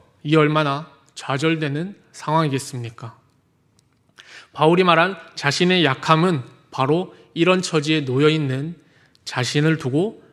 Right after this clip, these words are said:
말한 것입니다. 만약 우리가 바울과 같은 상황이라면 다른 사람들에게 이 상황을 이야기할 수 있겠습니까? 하지 않을 것입니다. 오히려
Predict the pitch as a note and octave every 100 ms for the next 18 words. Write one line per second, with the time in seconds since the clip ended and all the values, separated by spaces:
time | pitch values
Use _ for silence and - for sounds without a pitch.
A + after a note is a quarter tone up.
0 | _ B2 B2 D3 C#3 A#2+ C3 A2+ A2+ -
1 | _ _ _ _ - - - C3+ G3 A3
2 | D#3 E3 D3+ A#2+ - _ _ _ - C#3+
3 | E3 E3+ D3+ - E3 G3 - - - G#3
4 | F#3+ B2+ A2 C3+ E3+ C#3 _ _ _ _
5 | - C#3+ D#3 E3 E3+ E3 C#3+ D#3 F3 -
6 | _ D3+ D3+ E3+ D#3 E3+ G#3+ - _ _
7 | C3 C#3+ D#3 D3+ C3+ A#2+ E3 G3 - _
8 | _ - C#3+ D#3+ - C3+ A#2 - C3 _
9 | _ _ _ _ _ _ _ - E3+ F3
10 | C3 D#3 E3+ - B2+ A#2 A2+ - - D3+
11 | E3+ D#3 F3